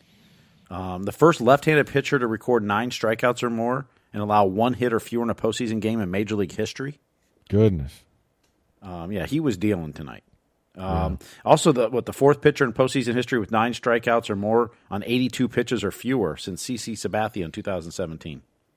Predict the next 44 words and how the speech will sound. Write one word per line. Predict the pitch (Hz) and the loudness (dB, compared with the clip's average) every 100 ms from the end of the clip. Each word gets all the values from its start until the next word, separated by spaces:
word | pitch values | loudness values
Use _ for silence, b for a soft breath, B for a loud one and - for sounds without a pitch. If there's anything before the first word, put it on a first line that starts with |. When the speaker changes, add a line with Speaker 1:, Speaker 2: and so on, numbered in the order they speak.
| _ _ | _ _
Speaker 2:
And | 117 143 | 0 2
that | 208 277 | 4 6
was | 196 | 4
the | 165 | 6
most | 160 151 135 | 4 4 2
impressive | 120 123 - 110 | 2 2 2 -2
part. | 120 92 135 | 0 0 2
Look, | 139 147 | 0 2
Blake | 180 233 | 2 2
has, | 175 139 113 - | 2 2 2 0
we | 143 | 0
all | 160 170 | 2 2
know | 135 113 | 2 2
he | 113 104 | 2 0
has | 101 92 | -2 -2
Speaker 1:
Mm-hmm. | 113 | 0
Speaker 2:
four | 127 127 123 | 2 4 4
wipeout | 107 101 110 107 95 85 | 4 2 2 2 0 0
pitches, | 98 82 78 76 | -2 -2 -6 -2
right? | 92 95 | 0 0
I | 95 | -2
mean, | 95 92 | -4 -4
and, | 95 95 | -4 -4
and | 101 101 - | -4 -6 -6
sometimes | - 147 165 147 113 | -2 -2 0 -2 0
that | 113 110 | 0 0
can | 110 | 0
be | 104 | 0
his | 87 | 0
problem | - 131 110 85 | 2 2 2 -4
'cause | 85 101 | -2 -2
he | 101 | 0
likes | 104 104 101 | -2 -2 -2
'em | 104 | 0
all. | 98 - _ b 85 | -2 -4 _ b -6
Speaker 1:
Yep. | 95 - _ | -6 -6 _
Speaker 2:
And, | 120 101 | -2 0
and | 104 110 | 2 4
he'll | 110 | 4
try | - 117 | 4 2
to | 110 | 4
use | 139 170 113 | 4 4 4
'em | |
all. | 90 87 | 2 -2